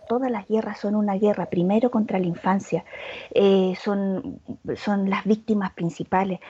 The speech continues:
nuestra organización nace con eso, eh, y en España cuando miramos, pues también vemos el efecto que tuvo sobre, sobre la salud de los niños, eh, eh, sobre, eh, todos los aspectos, sobre la mortalidad infantil, el efecto de las guerras.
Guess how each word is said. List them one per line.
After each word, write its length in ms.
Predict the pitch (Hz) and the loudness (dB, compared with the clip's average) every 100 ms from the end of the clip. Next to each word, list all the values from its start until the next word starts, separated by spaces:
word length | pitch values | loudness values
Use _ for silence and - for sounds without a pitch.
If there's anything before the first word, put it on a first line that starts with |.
| - | -6
nuestra 240 | 190 - 202 | -4 -2 0
organización 680 | 202 190 196 190 202 190 | 0 0 -4 -6 -4 -2
nace 340 | 196 208 - 190 | 0 -2 -4 -4
con 200 | 175 165 | -2 -2
eso, 260 | 190 - - - - - - - | -4 -12 -18 -18 -16 -16 -2 4
eh, 320 | 185 180 185 | 6 8 6
y 140 | 190 | 4
en 80 | 202 | 2
España 340 | 196 208 208 214 _ _ _ _ | 2 -2 -2 -4 _ _ _ _
cuando 360 | - 214 208 190 | -8 -6 -4 -4
miramos, 420 | 180 190 202 220 | -2 -2 -2 -4
pues 240 | - 202 - | -8 -12 -8
también 400 | 185 196 208 220 | -8 -4 -2 0
vemos 280 | 233 220 214 | 0 0 -2
el 100 | 196 | -4
efecto 460 | 196 - 185 - 185 | -2 -2 0 0 -2
que 80 | |
tuvo 300 | 175 196 202 | -2 0 0
sobre, 500 | 196 185 185 185 180 - - - | 2 4 4 4 4 0 -14 -6
sobre 280 | - 190 185 | 2 4 4
la 100 | 175 | -2
salud 320 | 170 185 220 | -2 0 2
de 80 | 214 | 2
los 160 | 202 | 0
niños, 440 | 196 190 202 196 196 - - - - | -4 -4 -4 -4 -8 -14 -18 -8 2
eh, 640 | 196 185 180 175 175 - | 4 4 4 2 0 0
eh, 100 | - | -2
sobre, 380 | 180 196 180 175 - - | 0 0 0 0 -4 -4
eh, 240 | 185 180 - _ _ _ | 0 0 -2 _ _ _
todos 240 | 254 247 226 | 2 4 0
los 100 | 196 | -4
aspectos, 540 | 170 - 196 - 180 | -10 -10 -10 -10 -10
sobre 240 | 165 - | -4 -4
la 80 | 165 | -2
mortalidad 500 | 160 - 165 165 185 | -4 -4 -4 0 2
infantil, 640 | 214 214 190 175 - 190 | 0 -2 -8 -6 -4 0
el 120 | 185 180 | 0 -2
efecto 360 | - 175 - | -6 -6 0
de 100 | 180 | 0
las 180 | 175 175 | -2 -2
guerras. 360 | 180 180 180 | 2 2 0